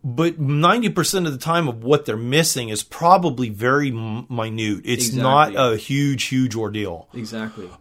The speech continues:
Speaker 1: But on the things that are, if we
Speaker 2: Mm-hmm.
Speaker 1: had been reading our word and devoting ourselves to that truth, we would
Speaker 2: Yeah.
Speaker 1: probably discover it in the process.
Speaker 2: Mm-hmm.
Speaker 1: So when I hear things that, that doesn't quite make sense, I now have a lot of word in me. So it's
Speaker 2: Mm-hmm.
Speaker 1: hard for me to not listen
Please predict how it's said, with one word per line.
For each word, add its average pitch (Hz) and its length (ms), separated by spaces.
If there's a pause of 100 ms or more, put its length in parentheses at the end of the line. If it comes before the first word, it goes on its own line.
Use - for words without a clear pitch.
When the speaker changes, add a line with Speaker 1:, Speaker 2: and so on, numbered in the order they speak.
(180)
Speaker 1:
But 123 560 (600)
on 139 180
the 135 80
things 170 300
that 131 100
are, 135 480
if 123 180
we 147 200
Speaker 2:
Mm-hmm. 135 80
Speaker 1:
had 120 160
been 123 560
reading 151 420
our 127 100
word 147 460
and 120 240
devoting 135 480
ourselves 120 400
to 120 140
that 110 200
truth, 185 380
we 127 160
would 120 160
Speaker 2:
Yeah. 95 100
Speaker 1:
probably 156 600
discover 135 520
it 117 60
in 113 80
the 110 80
process. 139 600 (300)
Speaker 2:
Mm-hmm. 113 160
Speaker 1:
So 165 140
when 160 200
I 190 140
hear 202 200
things 165 300
that, 120 240
that 113 180
doesn't 143 320
quite 131 240
make 127 220
sense, 139 380 (340)
I 180 240
now 175 260
have 131 240
a 110 60
lot 117 320
of 110 80
word 113 200
in 101 140
me. 90 160
So 120 240
it's 123 140
Speaker 2:
Mm-hmm. 113 80
Speaker 1:
hard 208 240
for 180 100
me 143 440
to 135 180
not 117 260
listen 123 480